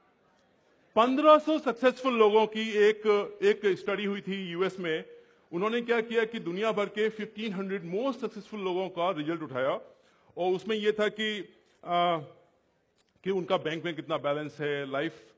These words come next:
का बैलेंस कितना है, हेल्दी लाइफ है या नहीं, ब्ला, ब्ला, ब्ला, और करियर में कितना ग्रोथ किया है।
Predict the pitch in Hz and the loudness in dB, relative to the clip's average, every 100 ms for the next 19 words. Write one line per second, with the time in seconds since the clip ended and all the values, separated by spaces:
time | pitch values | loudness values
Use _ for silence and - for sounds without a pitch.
0 | _ 143 139 143 143 147 143 139 135 135 | _ -4 -2 -2 -6 -10 -8 -6 -6 -6
1 | 127 135 143 135 143 139 131 127 143 127 | -8 -8 -4 -4 -4 -6 -8 -8 -8 -4
2 | 143 127 131 139 226 226 151 156 156 156 | -4 -4 -6 -4 -6 -6 -6 -6 -6 -8
3 | 151 127 139 139 147 131 196 | -10 -8 -8 -6 -6 -6 -6